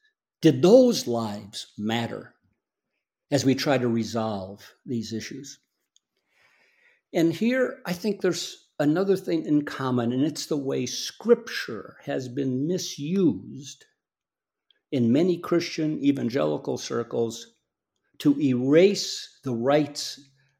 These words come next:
and the place of Palestinians in Israel. You've seen what I would really call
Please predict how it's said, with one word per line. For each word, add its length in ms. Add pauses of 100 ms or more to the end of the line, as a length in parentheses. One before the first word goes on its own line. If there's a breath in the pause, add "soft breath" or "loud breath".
and 200
the 60
place 500
of 240
Palestinians 1200
in 160
Israel. 560 (1200)
You've 140
seen 300
what 200 (380)
I 140
would 220
really 300
call 520